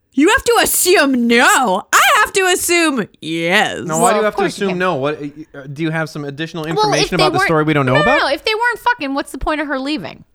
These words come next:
Speaker 3: Like, she could just continue to stay and fuck this man, hoping that eventually. So I think she, the whole reason she left is because she was, like, getting some serious dry cooter, you know, symptoms,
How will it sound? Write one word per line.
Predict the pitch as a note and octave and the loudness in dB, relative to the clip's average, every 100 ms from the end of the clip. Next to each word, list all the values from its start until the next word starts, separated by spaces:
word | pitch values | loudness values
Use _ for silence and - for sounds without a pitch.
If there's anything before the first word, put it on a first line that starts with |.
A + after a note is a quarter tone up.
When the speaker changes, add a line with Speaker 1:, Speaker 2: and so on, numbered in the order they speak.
| _ _ _ - | _ _ _ 0
Speaker 3:
Like, | D4 B3+ A#3+ | 0 0 -6
she | A#3 - | -8 -4
could | E4+ | -4
just | D4 - | -4 -4
continue | D4 A3+ E4 D4 | -4 -2 -2 -2
to | A#3+ | -2
stay | - C#4+ C4 A3 - - - | -2 2 2 2 -4 -20 -16
and | G3 | -12
fuck | - D4+ - | -2 -2 0
this | B3 A#3+ | -4 -2
man, | F#3+ F#3+ - | -2 -2 -4
hoping | F#3+ D4+ C#4 A#3+ | -6 -4 -2 -2
that | G#3+ | -2
eventually. | G3+ C4 - A#3+ G3+ - - - | 0 -2 0 -2 -2 -8 -16 -8
So | C4 D#4+ | -2 0
I | A4+ | 0
think | F4+ C#4+ | -4 -6
she, | - | -6
the | A3+ | -4
whole | B3 D#4+ | -4 -2
reason | E4 D4+ C#4+ | -4 -4 -6
she | - | -8
left | A3+ E4+ C4+ | -4 -4 -4
is | A3+ | -10
because | F#3+ G#3+ G#3+ - - _ | -6 -4 -6 -10 -20 _
she | - - D4 | -12 -8 -6
was, | C4 A#3 | -6 -6
like, | A#3 G#3 - | -6 -8 -10
getting | D4 C4+ C4 | -8 -8 -12
some | B3+ A3 | -16 -16
serious | - - F4 F4 E4+ C4 G#3 - - | -16 -12 -8 -4 -2 0 0 -2 -12
dry | - B3+ C4 | -4 -2 -2
cooter, | C4 - D#4 B3 G#3 F#3 - _ _ _ _ _ | -2 -2 0 2 0 -2 -6 _ _ _ _ _
you | A3+ A#3 | -4 -2
know, | F#3+ F3+ | 0 -2
symptoms, | - G4+ - A3 F3 F#3+ | -2 -4 0 0 0 -4